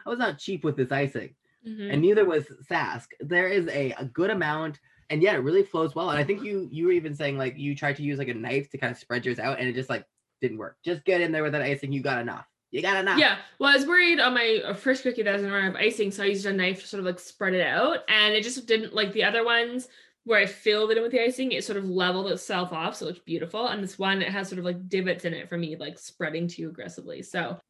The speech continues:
Speaker 2: she knows what she's doing. She's given you enough icing. Just, just give her.
Speaker 1: Yeah.
Speaker 2: Be,
Speaker 1: And at
Speaker 2: be
Speaker 1: the end,
Speaker 2: confident.
Speaker 1: you have icing. You have <laughs> icing. At the end, you have cookies. You have super cute cookies. I,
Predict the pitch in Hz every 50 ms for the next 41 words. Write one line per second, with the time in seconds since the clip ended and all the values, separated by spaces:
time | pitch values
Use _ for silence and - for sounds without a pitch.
0 | _ _ _ _ - - - 285 262 233 226 226 233 - 294 277 254 - 214 196
1 | 196 196 202 208 220 254 - - 214 190 - 190 175 175 180 180 185 185 185 180
2 | 185 - - 135 160 175 196 190 202 233 277 294 277 - _ - - - 165 151
3 | - - - - _ _ 294 277 - 175 175 170 - - 139 - - - 127 151
4 | 170 170 _ _ _ _ _ _ _ _ _ _ _ _ _ _ _ _ _ -
5 | 117 127 123 190 90 87 143 151 143 156 160 175 190 180 170 175 175 185 180 -
6 | 185 - - _ - _ _ _ _ _ _ _ _ _ _ _ _ _ _ -
7 | 139 151 156 156 139 - 156 185 196 - - - - - 139 139 151 127 - -
8 | 254 - 127 - - 107 - - - - - 139 175 190 185 190 196 175 - -
9 | 233 240 - 123 104 95 - 143 165 165 147 135 135 - _ _ - - - -
10 | 185 - 202 190 - 214 214 196 - 180 156 143 - 151 151 147 147 143 139 _
11 | - - - - - - 131 131 143 147 151 151 151 156 156 147 -